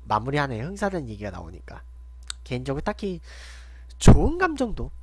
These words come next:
나쁜 감정도 뭐 남아있진 않아요. 네, 사십일 번부터 사십오 번까지 문제 여기까지 할게요. 아, 그 역사 논술 경시대회.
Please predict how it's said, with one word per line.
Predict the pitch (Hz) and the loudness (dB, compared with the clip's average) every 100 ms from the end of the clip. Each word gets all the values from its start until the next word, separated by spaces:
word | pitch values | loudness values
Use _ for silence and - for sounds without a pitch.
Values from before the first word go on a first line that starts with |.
| - | -4
나쁜 | 110 208 | -2 -2
감정도 | 226 196 170 143 123 - - | -4 -4 -6 -6 -8 -10 -14
뭐 | - 113 | -12 -8
남아있진 | 104 120 120 - | -6 -6 -8 -10
않아요. | - 76 92 - - - - - - - - - - - - - - - - - - - - - | -12 -12 -14 -14 -16 -18 -18 -18 -18 -14 -14 -14 -16 -16 -16 -16 -18 -18 -18 -18 -18 -18 -18 -4
네, | 139 - - - - - | -2 -2 -10 -18 -18 -16
사십일 | - 214 233 220 208 | 0 2 4 4 4
번부터 | 196 175 151 | 2 0 -2
사십오 | 139 190 151 107 | 0 -2 -2 -2
번까지 | 135 156 139 117 | -2 -2 -2 -4
문제 | 104 110 131 - | -10 -10 -10 -8
여기까지 | 110 - 117 - | -8 -6 -8 -10
할게요. | - - - - - - - - - - - - - - - - - - - - - - - - - - - | -14 -16 -16 -16 -18 -18 -18 -18 -18 -18 -18 -16 -16 -16 -18 -18 -18 -18 -18 -18 -14 -12 -12 -16 -16 -16 0
아, | 180 214 | 4 4
그 | 208 123 | 4 0
역사 | 107 226 | 0 0
논술 | 233 190 165 | 0 -2 -4
경시대회. | 123 104 - 98 90 | -6 -8 -10 -14 -14